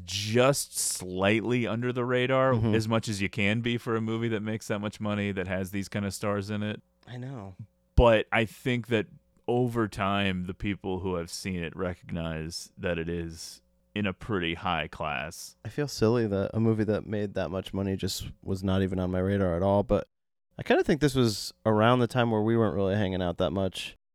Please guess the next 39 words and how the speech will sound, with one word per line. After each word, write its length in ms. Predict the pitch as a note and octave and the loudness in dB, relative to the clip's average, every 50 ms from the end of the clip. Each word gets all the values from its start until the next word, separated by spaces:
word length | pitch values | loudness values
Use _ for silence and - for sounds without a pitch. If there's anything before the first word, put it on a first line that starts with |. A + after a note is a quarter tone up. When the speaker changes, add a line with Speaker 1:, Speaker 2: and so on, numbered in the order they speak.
| _ _ _ _ _ _ _ _ - | _ _ _ _ _ _ _ _ 0
Speaker 2:
and 680 | G#2 G#2+ G2+ G2 G2 F#2+ F#2+ F#2+ F#2 F#2 - - - - _ _ _ - | 2 4 4 4 4 4 2 2 0 -2 -6 -8 -16 -18 _ _ _ -20
Speaker 1:
<laughs> 200 | - - _ - | -20 -18 _ 0
Speaker 2:
you 140 | B2 C3+ | 4 6
definitely 360 | C3+ C#3+ C#3 - B2 G#2+ G#2 - | 8 8 8 8 6 4 4 4
keep 220 | - B2 G#2+ E2 | 4 2 2 4
me, 120 | G#2 G2+ | 4 2
like, 200 | F#2+ F#2 F#2+ - | 2 2 0 0
on 220 | - G2+ G2+ G2+ F#2+ | 0 2 2 4 2
the 80 | F#2 | 2
ball 280 | F2 F#2+ F#2+ F#2+ F#2 F#2+ | 2 4 4 4 4 2
in 60 | F#2+ F2 | 0 0
terms 240 | A2 G2 F#2+ F#2 | -2 -2 -2 -2
of 80 | G2+ E2+ | -2 0
being 180 | G#2 G2 G2 F#2+ | 0 0 2 2
aware 680 | F#2+ F#2+ G2+ G#2 G#2 G#2 G2+ G2 F#2 F2+ F#2+ G2 - _ _ _ - D3 C3 - - - - - - | 2 2 4 4 6 6 4 4 2 0 -2 -4 -6 _ _ _ 0 2 2 2 2 -2 -4 -4 -4
of 100 | A2+ - | 0 2
certain 240 | - B2 G#2 G#2 G2+ | 4 2 2 2 2
things 240 | A2 G2+ F#2+ - | 0 0 0 2
happening. 540 | - G2+ F#2+ F#2+ - G2 G2 F#2+ A2 B2+ A#2+ - - - - - _ _ - | 2 2 2 2 2 0 0 0 2 0 0 -2 -6 -16 -16 -16 _ _ -12
<laughs> 100 | - - - - C4 - - _ _ _ _ _ _ _ _ _ - | -12 -12 -10 -10 -8 -8 -8 _ _ _ _ _ _ _ _ _ -8
Speaker 1:
Yeah, 260 | C3+ A#2+ - C#3+ B2 | -6 -2 2 4 4
I 40 | A#2 | 4
was 180 | A#2 B2 B2 | 4 4 4
almost 400 | B2+ B2 B2 A#2 A2 G#2+ A2+ G#2 | 2 2 4 2 2 0 0 -2
breaking 380 | F#2 A2 G#2 G2+ F#2 - G2+ G2 | 0 0 0 0 0 -2 -4 -2
away, 400 | F#2+ F2+ F#2+ G2 F#2 F2+ F2+ F2 | 0 2 2 2 2 2 2 2
and 100 | E2+ F2 | 0 -2
then 120 | F2 F2 | -2 -4
unfortunately 640 | F#2 F2+ F2 - - F2+ F2 F2 - F2+ E2+ E2 E2 | -4 -6 -6 -6 -4 -6 -6 -6 -8 -10 -10 -8 -2
got 100 | D#2+ B2+ | 4 6
Speaker 2:
Yeah, 180 | B2 A2+ G#2+ G2+ | 8 8 8 8
Speaker 1:
pulled 180 | F2 E2 E2 E2 | 6 2 -4 -2
back 100 | E2+ D#2+ | -2 2
Speaker 2:
you 60 | A2+ | 4
got 140 | A#2+ A#2 - | 4 4 4
Speaker 1:
into 100 | E2 E2 | 2 0
this. 100 | F2 G2+ | 2 2
Speaker 2:
sucked 300 | A2 G2 - - - - | 2 2 2 0 2 4
back. 360 | C3 C3 C#3+ D#3+ - - | 4 6 6 6 4 4